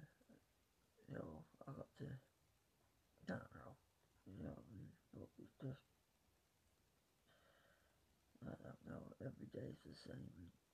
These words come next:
don't get me wrong, I, I, I enjoy life and that, but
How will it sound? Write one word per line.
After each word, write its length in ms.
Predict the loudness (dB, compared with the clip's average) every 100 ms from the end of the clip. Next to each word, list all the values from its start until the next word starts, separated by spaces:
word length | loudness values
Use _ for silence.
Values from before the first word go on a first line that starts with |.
| -20 -20 -20 -20 -20 2
don't 160 | 6 8
get 120 | 6
me 80 | 6
wrong, 160 | 6 4
I, 280 | 0 -2 -4
I, 920 | -4 -8 -8 -4 -4 -4 -4 0 4
I 80 | 4
enjoy 280 | 6 4 4 0
life 240 | 0 -2 -4
and 120 | 0 0
that, 100 | 0 -4
but 160 | -4